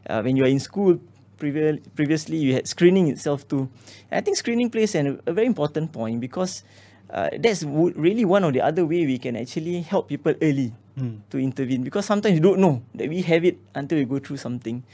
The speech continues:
Speaker 1: And, uh, it's very easy for us to just say, "No, maybe it's not mental health. Maybe I'm just sad, and I'm just feeling very, very sad, or I have no explanation."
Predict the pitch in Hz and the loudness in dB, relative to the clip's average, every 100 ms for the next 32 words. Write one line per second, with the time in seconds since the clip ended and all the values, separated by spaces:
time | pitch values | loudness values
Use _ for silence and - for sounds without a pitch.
0 | - - - - - - 131 135 139 143 | -20 -20 -20 -18 -6 0 4 4 4 6
1 | 190 233 185 190 185 147 185 190 147 170 | 6 6 4 2 -2 0 -2 -2 -2 -2
2 | 170 160 135 - 151 127 123 156 151 143 | -2 -6 -6 -8 -4 -2 -2 -4 -4 -4
3 | 123 117 120 120 117 131 143 151 135 143 | -6 -6 -6 -6 -8 -6 -2 0 2 2
4 | - 156 135 123 80 131 131 135 139 147 | 2 2 4 2 0 -4 -6 -6 -4 -2
5 | 135 143 143 135 131 - 117 104 117 123 | 4 4 4 2 0 -2 -6 -4 -4 -2
6 | 139 160 143 - 131 127 120 160 | -2 -2 -4 -4 -6 -6 -6 -12